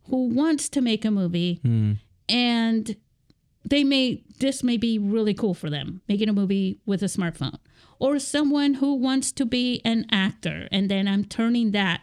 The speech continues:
Speaker 1: well, actors should be making movies with their phones and getting their work out there and blah, blah, blah. You know, you don't have to go to a specific event
Speaker 2: Yeah.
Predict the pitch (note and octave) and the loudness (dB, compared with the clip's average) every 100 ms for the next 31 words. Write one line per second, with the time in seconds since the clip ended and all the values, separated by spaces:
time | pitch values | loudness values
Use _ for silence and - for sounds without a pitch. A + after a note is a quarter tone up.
0 | - F#3 G3+ E4 F#4 - _ - _ _ | -4 0 0 0 -4 -20 _ -20 _ _
1 | - F#3+ G#3 B3 B3 - - G3+ G#3+ A3 | -4 -4 0 0 0 -2 -6 -2 0 0
2 | G#3 A#3+ A3 A3 B3 A#3 B3+ C#4+ - D#4+ | 0 0 0 0 -2 -2 -2 -2 0 0
3 | D4 E3+ F#3+ F#3+ F#3 G#3 A3 A#3 C#4 C#4 | 0 0 -2 -2 0 0 0 0 -2 0
4 | D4+ D#4 G#3+ G3 E3+ E3+ E3+ F#3+ A3+ A#3+ | -2 0 0 0 0 -2 -2 -2 -2 0
5 | D4+ C4 - - - - A#3 A#3+ A3 G#3 | 0 -2 -4 -14 -20 -4 0 2 2 0
6 | - - _ _ _ _ _ _ _ _ | -4 -14 _ _ _ _ _ _ _ _
7 | - A#3 G3+ B3 D4 G4 F#4+ F#4 D#4+ C#4+ | 0 0 0 2 2 0 -2 0 0 0
8 | C#4+ D4+ C#4 - A3+ - - C4 D4 C#4 | 2 2 0 -2 -4 -2 -2 0 -2 0
9 | A3 F#3+ F#3 A#3 E4+ - A2+ E3+ | -2 0 0 0 -2 -2 -2 0